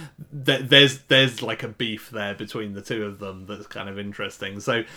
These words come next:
having that kind of thing always adds a little bit extra to proceedings. Um, I do always like, I mean, much like the kind of Starscream and, and Skyfire thing, I, I do like that kind of, like, pre-war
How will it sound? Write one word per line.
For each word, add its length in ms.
having 280
that 180
kind 180
of 80
thing 200
always 260
adds 240
a 60
little 200
bit 160
extra 380
to 100
proceedings. 880
Um, 320
I 120
do 320
always 240
like, 160
I 80
mean, 160
much 240
like 200
the 120
kind 180
of 120
Starscream 720
and, 180
and 160
Skyfire 720
thing, 360
I, 320
I 120
do 480
like 520
that 300
kind 220
of, 180
like, 360
pre-war 960